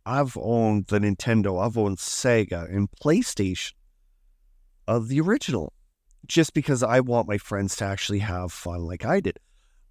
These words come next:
I can remember being over at my friend Hoyman's house on a Saturday with Hoyman, myself, Slim, and Roman. We're there,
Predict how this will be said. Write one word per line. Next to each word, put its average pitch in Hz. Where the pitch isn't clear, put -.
I 151
can 202
remember 131
being 110
over 127
at 120
my 120
friend 113
Hoyman's 101
house 87
on 143
a 160
Saturday 104
with 101
Hoyman, 143
myself, 104
Slim, 110
and 95
Roman. 123
We're 180
there, 107